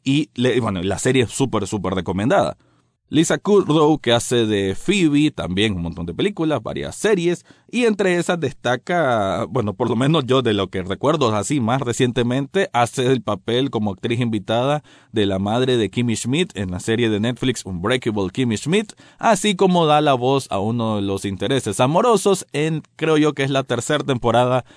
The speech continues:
de BoJack Horseman. Por ahí también tenemos a Courtney Cox, que hace de Mónica, que por mucho tiempo protagonizó esta serie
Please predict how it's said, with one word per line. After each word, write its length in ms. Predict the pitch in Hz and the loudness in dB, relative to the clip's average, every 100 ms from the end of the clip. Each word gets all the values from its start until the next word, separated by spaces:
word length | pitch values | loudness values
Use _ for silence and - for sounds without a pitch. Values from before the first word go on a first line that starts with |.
| _ - | _ 0
de 140 | 117 | 2
BoJack 520 | 98 107 104 104 95 _ _ - | 4 2 2 -2 -2 _ _ -2
Horseman. 500 | 135 127 - 53 - _ - _ | 0 0 -2 -10 -12 _ -20 _
Por 140 | 117 | 0
ahí 100 | 110 | 2
también 240 | 123 127 131 | 2 0 0
tenemos 320 | 123 123 117 | 0 0 -2
a 100 | 104 | -2
Courtney 360 | - 120 117 | 0 0 -2
Cox, 360 | 95 175 226 - | 0 0 0 -2
que 80 | 101 | -6
hace 200 | - 98 | -2 -2
de 100 | 101 | 2
Mónica, 480 | 175 202 190 190 175 | 2 2 0 -2 -2
que 180 | 117 | -4
por 160 | 104 104 | -2 -2
mucho 300 | 120 131 123 | -2 -2 -2
tiempo 300 | 123 131 151 | -2 -2 -2
protagonizó 680 | - 95 104 98 95 113 127 | -4 -2 -2 -2 -4 -2 -2
esta 180 | - 110 | -2 -6
serie 680 | - 120 131 123 104 95 | -4 -2 0 0 0 -2